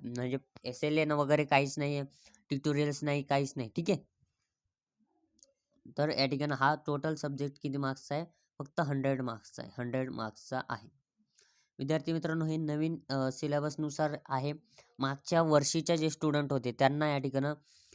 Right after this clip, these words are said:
ट्युटोरियल्स लिहायला होते, खूप ताण व्हायचा. विद्यार्थी मित्रांनो, हा सब्जेक्ट, अ, जास्त करून काय एकशे पंच्याहत्तर मार्क्सला होता, पण आता हा शंभरला केलेला आहे, ठीक आहे.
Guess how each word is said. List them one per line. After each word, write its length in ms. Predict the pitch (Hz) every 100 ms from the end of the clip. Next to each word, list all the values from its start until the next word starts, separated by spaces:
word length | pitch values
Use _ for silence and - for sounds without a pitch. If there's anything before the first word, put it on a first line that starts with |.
| _ _ -
ट्युटोरियल्स 640 | 160 165 165 160 160 156 151
लिहायला 280 | 135 123 113
होते, 260 | 110 107 - _ _ _ _ _ _ _ _
खूप 340 | - 165 170 - 143
ताण 240 | 135 147
व्हायचा. 300 | 135 120 135
विद्यार्थी 300 | 123 131 131
मित्रांनो, 320 | 135 131 135
हा 140 | 127 131
सब्जेक्ट, 440 | 143 139 151 - -
अ, 80 | 131 131 117 _ -
जास्त 300 | 135 135 -
करून 240 | 151 156
काय 180 | 151 147 - - _ -
एकशे 320 | 143 156 -
पंच्याहत्तर 520 | 165 156 143 160 165
मार्क्सला 360 | 156 139 - 139
होता, 200 | 117 156 185 165
पण 140 | 160 156
आता 220 | 151 165
हा 100 | 170
शंभरला 500 | - 147 135 139 135
केलेला 340 | 131 120 117 135
आहे, 80 | - _ _ _ _ 143 _ _ _ _ _ _ _ _ _ _ _ - - _ -
ठीक 140 | 185
आहे. 180 | 151